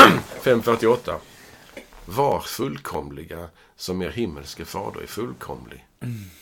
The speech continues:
Speaker 1: Och då, då är det två saker. För det första, "Ja, ja, vad skönt. Det är min bestämmelse, det är min kallelse. Vad
Speaker 2: Mm.
Speaker 1: bra."
Speaker 2: Mm.
Speaker 1: Och nästa ögonblick, "Jag kan inte vara lik Gud."
Speaker 2: Nej.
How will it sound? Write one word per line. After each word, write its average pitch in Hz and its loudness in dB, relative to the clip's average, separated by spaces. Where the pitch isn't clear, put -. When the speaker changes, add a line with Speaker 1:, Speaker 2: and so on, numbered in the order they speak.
Speaker 1:
Och 123 -4
då, 123 2
då 127 -2
är 117 0
det 98 -8
två 107 -4
saker. 85 -8
För 95 -10
det 87 -10
första, 90 -10
"Ja, 131 0
ja, 165 0
vad 117 -4
skönt. 127 -8
Det 113 -4
är 143 -2
min 131 -6
bestämmelse, 80 -10
det - -10
är - -8
min 104 -6
kallelse. - -10
Vad 117 -4
Speaker 2:
Mm. 101 -6
Speaker 1:
bra." - -6
Speaker 2:
Mm. 101 -14
Speaker 1:
Och - -16
nästa 110 -4
ögonblick, - -8
"Jag - -4
kan - -16
inte - -18
vara 67 -14
lik 85 -14
Gud." 69 -18
Speaker 2:
Nej. 95 -18